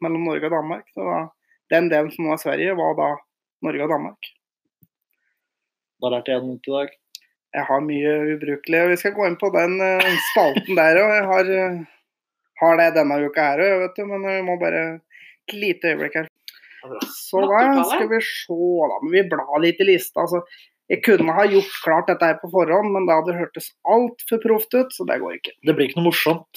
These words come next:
Speaker 1: Nei, det blir ikke det.
Speaker 2: når det er, eh,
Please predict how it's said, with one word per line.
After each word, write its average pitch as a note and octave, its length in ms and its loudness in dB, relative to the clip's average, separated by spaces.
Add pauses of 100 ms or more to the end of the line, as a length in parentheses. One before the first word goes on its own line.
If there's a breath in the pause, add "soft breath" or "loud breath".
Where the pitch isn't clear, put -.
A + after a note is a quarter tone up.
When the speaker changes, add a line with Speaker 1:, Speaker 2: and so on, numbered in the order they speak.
(260 loud breath)
Speaker 1:
Nei, D3+ 100 2
det C#3+ 80 0
blir D3 140 -4
ikke F#3+ 160 -8
det. A#3 80 -6
Speaker 2:
når C#3+ 160 0
det C#3 80 4
er, C3 320 2
eh, C3 880 0